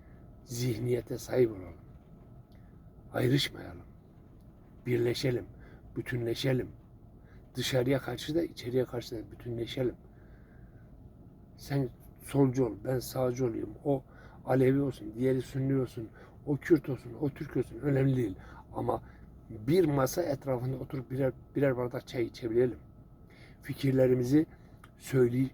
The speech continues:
söyleyelim, tartışalım, fikirlerimizi tartalım.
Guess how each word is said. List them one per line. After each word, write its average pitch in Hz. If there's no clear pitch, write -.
söyleyelim, 131
tartışalım, 135
fikirlerimizi 131
tartalım. 131